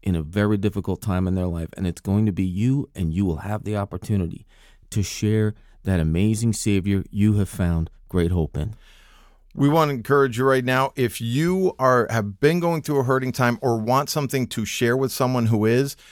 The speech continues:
Speaker 2: we want to be able to provide to you a free copy of our dad's new book, Hope When Your Heart Is Breaking. This has been a huge impact. You can check out Amazon reviews and see this all over.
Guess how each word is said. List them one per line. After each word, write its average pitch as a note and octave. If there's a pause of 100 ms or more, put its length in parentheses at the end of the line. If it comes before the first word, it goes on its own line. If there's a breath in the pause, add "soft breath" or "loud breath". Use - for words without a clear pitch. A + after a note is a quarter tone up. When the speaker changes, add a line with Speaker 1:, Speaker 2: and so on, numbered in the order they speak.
(280 soft breath)
Speaker 2:
we D#3
want D#3
to B2
be B2+
able C3
to A#2+
provide A#2+
to A#2+
you B2
a A2+
free E3
copy A2+ (420 loud breath)
of B2+ (120)
our F#3
dad's D3
new C#3
book, A2+
Hope E3
When C#3+
Your B2+
Heart B2
Is A2
Breaking. A2+
This D#3
has D#3+
been C#3+
a B2+
huge F#3
impact. D3+ (180 loud breath)
You F#3+
can E3
check -
out A2
Amazon F3+
reviews D#3
and B2+
see F#3
this E3
all D3
over. C#3+